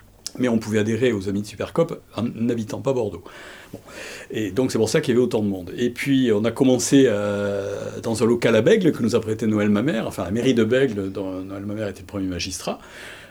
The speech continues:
On s'est retrouvé avec trois cent cinquante mètres carrés alors qu'on était une association sans le-, sans lieu, et tout d'un coup, miracle, trois cent cinquante, trois cent cinquante mètres carrés pour nous. On a pu installer nos bureaux, on a pu travailler là, et puis on a commencé par monter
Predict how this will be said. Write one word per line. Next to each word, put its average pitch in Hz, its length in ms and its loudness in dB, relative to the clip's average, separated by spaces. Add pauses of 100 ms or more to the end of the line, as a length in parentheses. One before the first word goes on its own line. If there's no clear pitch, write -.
On 120 80 -4
s'est 127 140 2
retrouvé 127 400 4
avec 110 140 4
trois 160 160 0
cent 156 160 2
cinquante 131 300 2
mètres 117 180 2
carrés 123 300 0
alors 107 220 -4
qu'on 98 300 -4
était 98 220 -6
une 98 180 -8
association 95 600 -8
sans 90 220 -6
le-, 143 240 -2 (100)
sans 110 200 0
lieu, 151 320 2
et 123 60 0
tout - 100 -12
d'un 101 140 -4
coup, 151 140 -4
miracle, 120 420 -2
trois - 160 -6
cent 123 140 -6
cinquante, 110 300 -8 (180)
trois - 160 -2
cent 135 160 -6
cinquante 110 340 -6
mètres 104 160 -4
carrés 92 200 -2
pour 123 180 0
nous. 220 100 4
On 190 80 0
a 123 80 -4
pu - 120 -8
installer 101 340 -4
nos 104 160 0
bureaux, 120 480 2
on - 80 -4
a 101 60 -4
pu - 120 -20
travailler 92 380 0
là, 208 140 2
et - 40 -2
puis 156 100 -2
on 113 60 -2
a 110 60 -4
commencé 110 320 -4
par 98 160 -4
monter 101 360 -4